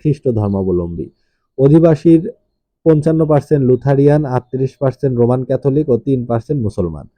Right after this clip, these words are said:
সংক্ষিপ্ত ইতিহাস, আঠারোশো একাত্তর সাল থেকে দ্বিতীয় বিশ্বযুদ্ধের পূর্ব পর্যন্ত জার্মানি কতগুলো রাষ্ট্র নিয়ে গঠিত মধ্য ইউরোপীয় একটি দেশ ছিল। উনিশশো তেত্রিশ সালের তিরিশ জানুয়ারি প্রেসিডেন্ট ভন হিন্ডেনবার্গ হিটলারকে চ্যান্সেলর মনোনীত করেন।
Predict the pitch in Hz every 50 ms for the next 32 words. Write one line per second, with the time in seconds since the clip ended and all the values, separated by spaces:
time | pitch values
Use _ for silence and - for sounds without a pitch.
0 | _ _ _ _ _ _ _ - - 147 151 147 - 170 170 - 147 127 117 -
1 | 101 90 78 80 - _ - 127 135 156 156 170 147 - 170 143 - 170 170 -
2 | 185 175 170 - 170 160 160 156 165 156 160 151 139 139 139 147 139 131 123 131
3 | 123 - 151 147 151 156 151 151 151 147 147 147 135 131 127 120 123 127 120 113
4 | 117 117 110 101 135 147 139 120 113 110 117 120 120 120 120 - 120 110 - 110
5 | 107 113 117 113 110 104 101 - _ - 131 127 117 113 131 156 127 101 92 -
6 | 107 104 - 139 175 - - _ _ _ _ _ _ - 123 147 156 156 156 170
7 | 175 160 147 135 131 117 - 131 151 143 107 - - 110 98 110 107 98 - _
8 | - 156 135 107 85 - - _ _ _ _ _ _ _ _ _ _ 165 175 170
9 | - 196 175 185 180 175 175 - 180 180 170 - 185 180 180 175 170 - 160 160
10 | 160 156 147 156 147 151 147 147 143 165 165 170 147 127 - - 143 143 147 139
11 | 127 107 95 95 101 107 120 135 139 123 120 127 143 151 151 165 165 160 143 123
12 | 113 117 139 143 113 104 107 - 131 139 135 127 - 143 135 135 - 143 131 123
13 | - 143 139 147 151 139 120 113 110 104 101 98 92 - 101 - - 95 87 85
14 | 80